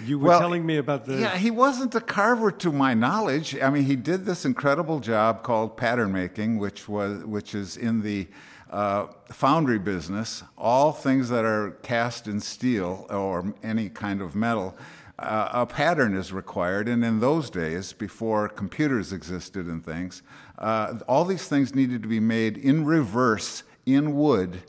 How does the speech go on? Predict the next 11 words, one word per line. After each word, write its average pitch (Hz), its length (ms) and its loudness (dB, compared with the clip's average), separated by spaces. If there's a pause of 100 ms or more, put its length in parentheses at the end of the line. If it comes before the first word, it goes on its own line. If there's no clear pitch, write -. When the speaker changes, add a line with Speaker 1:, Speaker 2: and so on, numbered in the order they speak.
(160)
Speaker 2:
to 135 140 2
the 117 100 0
th-, - 260 -4
sixty-fourth 131 920 -2
of 117 100 -2
an 117 140 0
inch. 85 420 -6 (220)
Speaker 1:
Wow. - 140 -10
Speaker 2:
It's 143 180 0
almost 147 460 -4
unbe-, 143 340 -2